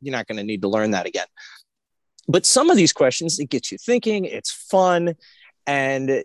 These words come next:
you know, then my, my wife, I tell her this and she's like, "Oh, okay.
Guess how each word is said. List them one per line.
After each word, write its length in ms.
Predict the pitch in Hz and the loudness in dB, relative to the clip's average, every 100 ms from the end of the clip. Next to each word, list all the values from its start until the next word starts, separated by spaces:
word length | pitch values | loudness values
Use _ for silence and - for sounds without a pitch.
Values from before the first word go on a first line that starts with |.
| - | -4
you 80 | 214 | -4
know, 160 | 180 | -2
then 260 | 143 131 151 | 0 0 0
my, 260 | 165 160 156 | 0 0 -2
my 160 | 143 | -4
wife, 400 | 127 107 98 - | -4 -4 -6 -6
I 80 | 147 | -8
tell 240 | - 95 95 | -8 -8 -6
her 140 | 117 | -4
this 300 | 120 131 - | -4 -4 -4
and 340 | 147 131 127 131 | -4 -6 -8 -8
she's 320 | - 135 117 | -4 -4 -2
like, 240 | 131 131 | -2 -2
"Oh, 300 | 262 311 127 101 | -4 -4 -8 -12
okay. 340 | 208 117 147 | -4 -2 -2